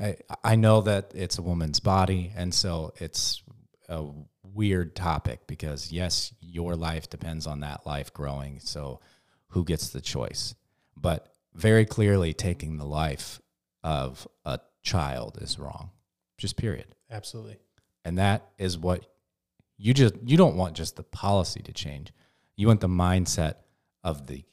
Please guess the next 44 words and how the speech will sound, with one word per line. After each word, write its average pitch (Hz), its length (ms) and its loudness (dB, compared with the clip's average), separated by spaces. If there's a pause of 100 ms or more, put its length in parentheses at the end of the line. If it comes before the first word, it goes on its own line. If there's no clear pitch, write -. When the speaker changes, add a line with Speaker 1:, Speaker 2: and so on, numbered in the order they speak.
(200)
Speaker 1:
nation 80 440 -6
to - 100 -10
change, - 400 -10
or 95 180 0
at 87 140 -4
least - 380 2 (500)
Indiana. 73 440 -6
Speaker 2:
Right, 165 180 -10
'cause 120 180 -4
you 170 80 -4
talk 143 260 -4
to 117 80 -6
a - 20 -4
lot 107 160 -4
of 120 100 -6
people 107 320 -6
that 107 240 -6
say, 107 400 -4
"Well, 151 400 -6
I 131 220 -4
can't 127 340 -10
really 110 400 -6
judge 107 380 -6
somebody 98 320 -6
else 98 180 -6
for - 180 -14
what 95 200 -18
they're 95 120 -16
doing." 98 380 -10
But 117 80 -8
we 143 100 -2
do 139 120 -4
that 123 160 -2
all 101 60 -2
the 92 60 -6
time, 104 320 -8
right? 92 240 -6
Speaker 1:
Sure. 78 300 -2 (240)
Speaker 2:
We 127 80 -12
do 120 100 -6
that 113 120 -4
all 113 100 -4
the 104 100 -8
time. 95 300 -12